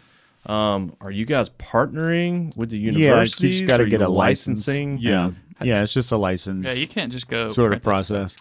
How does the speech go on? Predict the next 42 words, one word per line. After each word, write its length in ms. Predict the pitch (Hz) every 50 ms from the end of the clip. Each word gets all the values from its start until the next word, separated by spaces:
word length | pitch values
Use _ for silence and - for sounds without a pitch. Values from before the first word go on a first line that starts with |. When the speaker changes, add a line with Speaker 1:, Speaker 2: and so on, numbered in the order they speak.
| - -
Speaker 1:
Well, 100 | 147 147
I 60 | 170
Speaker 3:
Yeah. 80 | 208 190
Speaker 1:
didn't 160 | 143 120 123
think 180 | 202 202 175
so, 220 | - - 135 117 113
but 100 | - -
how 160 | - 147 160
hard 220 | 151 151 160 151 170
is 40 | 175
Speaker 2:
No, 180 | 180 170 165
Speaker 1:
that 80 | 170 180
Speaker 2:
it, 40 | 175
Speaker 1:
process 500 | 131 131 131 - - 117 107 101 - -
to 100 | - 101
say? 160 | - - 104
Speaker 2:
I 160 | - 170 170
mean, 240 | 170 170 170 170 165
it's, 340 | 165 165 143 - - - - - -
you 200 | 147 147 156 151
know, 480 | 147 143 143 143 139 139 143 135 - - _ _ _ _ _ _ _ _ _ -
uh, 320 | 139 143 139 139 139 135 123 120 113
we 140 | 120 151 156
get 100 | 156 156
a 40 | 151
lot 200 | 143 143 139 135
of 60 | 131
folks 240 | - 139 135 127 120
ask 320 | 127 117 120 120 - - -
us 220 | 127 117 113 -
about 280 | 120 110 117 113 110 -
that, 340 | 110 101 104 104 104 101 -
and 220 | - 101 98 98
it's, 420 | 95 95 - - - - - - - - - -
you 140 | - 117 110
know, 120 | 104 101
it's 140 | 101 95 -
one 120 | 117 110 104
of 60 | 101
those, 260 | 101 98 95 92 101
yeah, 160 | 101 92 92
you, 500 | 90 87 95 101 101 98 95 90 78 76